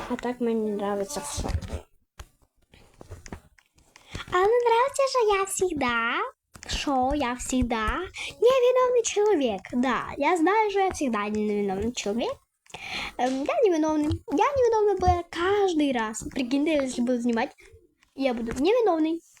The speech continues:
невиновний. Це буде просто капець. Якщо чесно, це буде капець.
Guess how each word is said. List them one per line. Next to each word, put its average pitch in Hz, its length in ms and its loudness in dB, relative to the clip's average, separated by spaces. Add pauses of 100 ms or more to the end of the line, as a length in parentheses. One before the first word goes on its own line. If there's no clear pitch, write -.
(460)
невиновний. 403 640 2 (260)
Це 277 100 0
буде 262 260 0 (100)
просто 214 440 -4
капець. - 840 -8 (1600)
Якщо 220 300 -10
чесно, 254 420 -4
це 254 100 -8
буде 220 180 -4
капець. - 560 -14